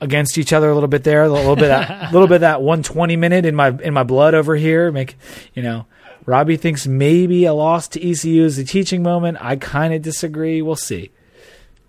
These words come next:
Speaker 2: I'm looking for positives on what's gonna be a, a, a game
Speaker 1: You're
Speaker 2: that
Speaker 1: scared
Speaker 2: I hate.
Speaker 1: we're gonna lose, and that's why you're, like, hedging your bet here.
Speaker 2: I'm not. I'm honestly not hedging my bet. I spent, oh, I spent a lot of time thinking about this and what it means for the program,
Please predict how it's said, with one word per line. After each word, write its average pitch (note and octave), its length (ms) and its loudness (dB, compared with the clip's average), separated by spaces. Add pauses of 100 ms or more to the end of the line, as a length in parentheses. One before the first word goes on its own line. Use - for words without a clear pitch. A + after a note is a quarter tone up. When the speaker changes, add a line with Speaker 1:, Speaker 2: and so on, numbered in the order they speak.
(360)
Speaker 2:
I'm D#3 60 -6
looking G3+ 240 2
for D#3+ 140 -2
positives C3+ 580 -2
on A#2+ 80 -12
what's B2+ 140 -12
gonna B2 160 -10
be A#2+ 160 -10
a, A#2 80 -12 (640)
a, A#2+ 120 -14 (260)
a B2+ 80 -14
game C3+ 280 -6
Speaker 1:
You're A#3+ 120 4
Speaker 2:
that E4+ 140 2
Speaker 1:
scared G3 320 4
Speaker 2:
I E3+ 40 6
hate. E3 60 4
Speaker 1:
we're F3+ 140 2
gonna F3+ 160 0
lose, F#3+ 360 2
and D3 100 -6
that's G3 320 -4
why D3+ 180 -2
you're, D#3 200 -2
like, D#3 140 -2
hedging F#3 420 -2
your A#2 140 -12
bet C#3+ 280 -10
here. - 360 -20
Speaker 2:
I'm D#3 100 -6
not. A3 260 2
I'm E3 220 -2
honestly E3 460 -2
not C#3 200 -4
hedging C#3 280 -8
my B2+ 140 -8
bet. B2+ 260 -8
I C3 80 -10
spent, C#3+ 320 -8
oh, C3 340 -10
I C3 120 -14
spent D#3+ 260 -8
a A#2+ 40 -8
lot A#2 340 -10
of A#2+ 100 -14
time A#2 260 -14
thinking B2 400 -16
about B2+ 300 -12
this C3+ 260 -12
and A2+ 280 -16
what B2 180 -10
it A#2 100 -14
means A#2+ 300 -12
for - 100 -18
the A#2 80 -14
program, C3 880 -10